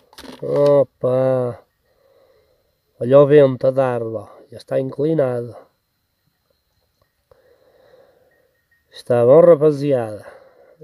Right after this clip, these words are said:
É, uma, enquanto uma pessoa não se habituar, olha, não consigo subir mais cem metros.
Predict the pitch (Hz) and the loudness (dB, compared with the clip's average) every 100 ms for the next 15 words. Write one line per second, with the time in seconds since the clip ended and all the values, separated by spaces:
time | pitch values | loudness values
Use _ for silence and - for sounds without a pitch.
0 | - 165 190 160 135 139 147 - 160 160 | -10 -2 0 0 0 2 0 0 -2 -4
1 | - 175 170 180 170 - 180 165 - 165 | 2 2 4 2 2 2 2 2 0 0
2 | 165 143 147 151 165 151 127 160 - 156 | 0 -6 -4 -2 -2 -4 -4 -8 -6 -8
3 | - 160 - 160 160 160 151 - 151 127 | -6 -14 -8 -6 0 2 2 0 -2 -2
4 | 131 - _ _ | -6 -8 _ _